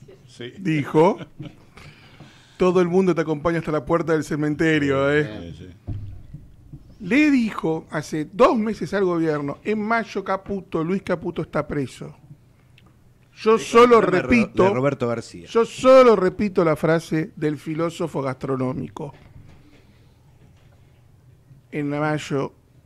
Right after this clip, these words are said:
Speaker 2: Luis Caputo posiblemente caiga detenido. Ustedes van a ver esta semana que se van a reactivar una serie de causas.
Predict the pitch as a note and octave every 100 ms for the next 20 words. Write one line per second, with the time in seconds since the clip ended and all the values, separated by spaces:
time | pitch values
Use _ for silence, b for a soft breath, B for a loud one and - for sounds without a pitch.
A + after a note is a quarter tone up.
0 | - C#3+ C#3 C#3 C3 C3 C3 - - C3
1 | B2+ B2+ C3+ - E3+ C#3 C#3 C#3+ F3 F#3
2 | - - _ _ _ _ b b b b
3 | G#3+ D3+ F#3+ F3 F3+ E3 E3 D#3+ D#3+ F#3
4 | E3 D#3 D3+ - - b b _ C#3+ D#3
5 | D3+ D#3 C#3+ C3+ D3+ D3 C#3+ C3+ - -
6 | E3 E3 D#3+ D#3 D3 C3 D3 F#3 E3 C3
7 | B2+ - C3+ - -